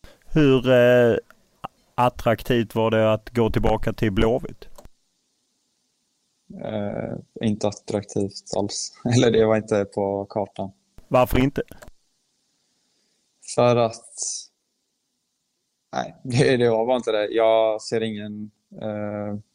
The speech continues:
Speaker 2: jag vet inte varför jag ska gå tillbaka riktigt.
Speaker 1: Eh, hade du några diskussioner med Blåvitt?
Speaker 2: Nej.
Speaker 1: Eh,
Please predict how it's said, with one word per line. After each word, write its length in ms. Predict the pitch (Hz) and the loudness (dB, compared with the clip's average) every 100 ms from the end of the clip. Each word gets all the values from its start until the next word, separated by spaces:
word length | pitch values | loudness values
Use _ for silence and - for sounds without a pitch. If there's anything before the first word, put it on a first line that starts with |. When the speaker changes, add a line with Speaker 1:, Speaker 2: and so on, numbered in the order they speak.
| _ _ _ _ _ _ _ | _ _ _ _ _ _ _
Speaker 2:
jag 160 | 139 113 | -4 -2
vet 120 | 110 | -2
inte 200 | 107 107 | -2 0
varför 340 | 104 101 - | 0 0 -2
jag 120 | 104 | -4
ska 220 | - 104 101 | -4 -4 -2
gå 120 | 107 | -4
tillbaka 800 | - 101 104 - - 110 107 107 _ _ _ | -4 -4 -4 -6 -2 0 0 -4 _ _ _
riktigt. 420 | 120 107 104 - _ _ _ - _ - | -10 -8 -8 -12 _ _ _ -20 _ -6
Speaker 1:
Eh, 240 | - 113 | 0 2
hade 320 | 120 117 120 | 2 2 2
du 120 | 117 | 4
några 380 | 120 117 113 113 | 4 4 4 2
diskussioner 720 | 110 120 - - 139 95 101 | 2 0 2 2 2 0 0
med 140 | 113 135 | 0 0
Blåvitt? 420 | - - - _ _ - - - - - _ _ _ | 0 -2 -8 _ _ -10 -8 -8 -12 -20 _ _ _
Speaker 2:
Nej. 320 | 120 107 101 - _ _ _ _ _ _ _ _ _ _ _ _ | 0 0 -2 -8 _ _ _ _ _ _ _ _ _ _ _ _
Speaker 1:
Eh, 60 | - | -6